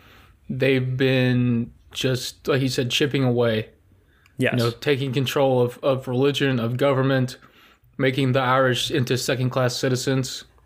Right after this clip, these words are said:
Speaker 2: Exactly.
Speaker 1: A-, a-, and basically probably, I guess, stealing their resources, too.
Speaker 2: Yeah. The, the main thing to, um,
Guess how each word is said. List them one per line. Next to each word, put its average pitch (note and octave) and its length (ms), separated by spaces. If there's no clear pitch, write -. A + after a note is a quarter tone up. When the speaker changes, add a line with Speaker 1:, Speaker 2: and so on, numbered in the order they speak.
Speaker 2:
Exactly. A2+ 840
Speaker 1:
A-, C3+ 300
a-, - 160
and C3+ 280
basically D3+ 380
probably, B2+ 480
I B2 80
guess, B2+ 180
stealing D3 500
their B2 140
resources, A#2+ 680
too. A#2 300
Speaker 2:
Yeah. A#2+ 280
The, C3+ 340
the D#3 80
main G3+ 260
thing F3 300
to, C#3 480
um, A#2+ 480